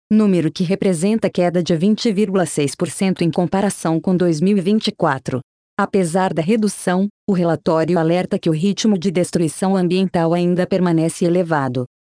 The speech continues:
A média nacional chegou a dois mil seiscentos e noventa e oito hectares desmatados por dia, o equivalente a cento e doze hectares por hora.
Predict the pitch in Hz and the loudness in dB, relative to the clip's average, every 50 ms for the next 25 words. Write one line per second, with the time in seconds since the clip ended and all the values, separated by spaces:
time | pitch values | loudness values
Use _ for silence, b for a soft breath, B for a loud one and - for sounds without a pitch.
0 | _ _ - 196 196 190 180 190 202 202 170 196 180 180 185 - - 185 165 165 | _ _ -2 0 2 2 2 2 0 0 0 0 -2 0 -2 -2 -2 -2 0 0
1 | 170 180 190 190 - - 233 208 175 180 180 185 185 170 202 214 226 190 214 202 | 0 0 0 -2 -2 -2 -2 0 0 2 2 2 0 0 0 0 0 2 2 0
2 | 214 208 - 220 202 - - 262 262 262 180 165 165 170 175 175 160 165 160 - | 0 0 0 -2 -2 -2 -2 -2 -2 0 0 0 0 0 0 0 0 0 0 0
3 | 180 170 165 165 175 180 180 - 196 - - 190 170 160 160 175 175 165 165 208 | 0 0 2 2 0 0 0 -2 -4 -4 -2 -2 0 0 0 0 -2 0 0 0
4 | 208 170 196 190 180 - 165 151 147 147 160 156 - - 220 208 214 175 147 170 | 0 2 0 0 0 0 0 0 0 0 -2 -4 -4 -2 -2 -2 -2 -2 -2 0
5 | 170 156 135 131 _ _ _ - 196 185 165 - 190 151 180 160 156 170 185 185 | 0 0 0 -2 _ _ _ 0 0 0 0 0 -2 0 0 0 2 2 0 0
6 | - 202 180 - - - 262 262 - 170 151 156 180 190 180 180 175 160 - - | 0 -2 -4 -2 -2 -2 -2 0 0 0 0 2 0 0 0 -2 -4 -4 -2 -2
7 | 170 165 160 170 160 - - - 156 170 160 156 147 131 127 123 | -2 0 0 -2 -4 -4 -2 -2 0 2 2 0 0 0 -2 -4